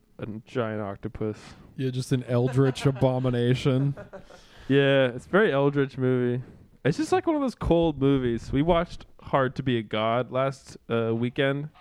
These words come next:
Speaker 2: I could talk about that movie, actually, for, like, I think, oh my God, I love that movie.
Speaker 1: It's just, like, a cold movie, though. We were watching it, and I felt really cold.
Speaker 2: It's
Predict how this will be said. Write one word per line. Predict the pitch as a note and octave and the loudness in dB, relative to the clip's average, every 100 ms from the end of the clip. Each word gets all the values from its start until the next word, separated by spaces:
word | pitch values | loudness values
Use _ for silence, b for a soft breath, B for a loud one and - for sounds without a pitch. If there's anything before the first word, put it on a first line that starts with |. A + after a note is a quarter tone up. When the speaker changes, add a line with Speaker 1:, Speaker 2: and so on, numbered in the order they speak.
| - | 0
Speaker 2:
I | D3 | 0
could | D3+ | 2
talk | C#3+ C#3 | 2 2
about | C3+ B2+ | 2 0
that | B2+ | 0
movie, | A#2+ A#2 | -2 -4
actually, | A2 - A2+ | -6 -6 -6
for, | - | -4
like, | A2 G2+ - b b b _ | -6 -6 -12 b b b _
I | D3 D3 | -4 -2
think, | D#3 C#3+ | -2 -2
oh | C3+ C#3 C3+ | 2 4 4
my | A#2+ | 0
God, | A2+ A2 | -2 -2
I | G#2+ | 0
love | G#2+ G#2+ | 0 0
that | G#2+ | 0
movie. | D#3 | 4
Speaker 1:
It's | F3+ G#3 | 4 2
just, | G3+ | 2
like, | A#3 | 2
a | G3 | 2
cold | - D#3+ D#3+ D#3+ D#3+ C#3+ | -2 0 4 4 4 0
movie, | C3+ C#3+ C#3 C3 | 2 4 2 0
though. | B2 A#2+ | 2 2
We | A#2+ | 2
were | B2+ | 2
watching | B2+ C3+ C3+ C#3+ | 2 2 -2 -4
it, | B2+ | -2
and | A#2 | -2
I | A#2 | -2
felt | - C3 A2 | 0 0 2
really | A#2 A#2 | 2 0
cold. | A2+ B2+ B2 A#2+ G#2+ - - C#3+ | 0 2 2 2 -2 -4 -8 -6
Speaker 2:
It's | C3+ | -6